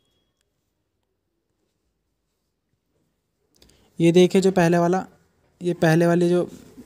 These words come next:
पेज आया है Nico Unlock All Free Skin, आप इसके ऊपर टैप कीजिए। इसके ऊपर टैप करने के बाद ये देखिए डाउनलोड का ऑप्शन आ गया। इसके नीचे एक लाइन लिखी हुई है, "Can't install, please click here to try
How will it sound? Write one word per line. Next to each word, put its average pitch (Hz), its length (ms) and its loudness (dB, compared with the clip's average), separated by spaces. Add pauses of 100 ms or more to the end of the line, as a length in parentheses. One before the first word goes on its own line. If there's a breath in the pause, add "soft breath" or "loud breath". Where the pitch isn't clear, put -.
पेज 170 200 -2
आया 160 120 0
है 165 220 -4 (380)
Nico 165 280 -2
Unlock 165 300 -2
All 165 140 0
Free 156 200 -6
Skin, 147 240 -4
आप 156 160 -4
इसके 160 200 -4
ऊपर 165 160 -2 (340)
टैप 160 200 -6
कीजिए। 165 340 -2 (600 loud breath)
इसके 185 200 -2
ऊपर 175 160 -2
टैप 165 220 -2
करने 160 200 -2
के 160 60 0
बाद 160 200 -2
ये 160 60 -2
देखिए 156 280 -2
डाउनलोड 156 340 0
का 151 80 -2
ऑप्शन 151 240 -2
आ 151 100 0
गया। 156 140 -4 (2000 loud breath)
इसके 185 200 0
नीचे 190 200 4 (160)
एक 185 160 0
लाइन 180 200 4
लिखी 170 200 -2
हुई 175 100 4
है, 170 60 -4
"Can't 175 300 2
install, 170 460 2 (680)
please 175 240 0
click 185 240 0
here 170 220 0
to 185 160 0 (1000)
try 170 140 -2